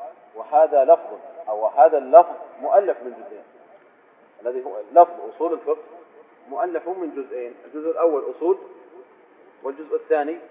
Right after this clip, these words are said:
الفقه. الجزء الأول أصول وهو المضاف، والجزء الثاني الفقه وهو المضاف إليه.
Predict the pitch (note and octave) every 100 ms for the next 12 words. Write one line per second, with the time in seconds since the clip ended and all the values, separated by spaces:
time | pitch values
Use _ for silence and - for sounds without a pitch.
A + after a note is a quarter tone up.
0 | - D3+ - _ _ _ C3 C3 C#3+ -
1 | - - - - _ - A2 A2+ A2 C3+
2 | B2 A#2+ B2+ C#3+ F3 - - - - -
3 | _ - A2 A#2 A#2 A#2 B2+ E3 - -
4 | - B2 C3 B2+ A#2+ A#2+ C#3 C3 D3 D#3
5 | - - _ _ _ _ - A#2+ - -
6 | - C#3+ C3+ B2 A2+ D3 D3 - A2+ A2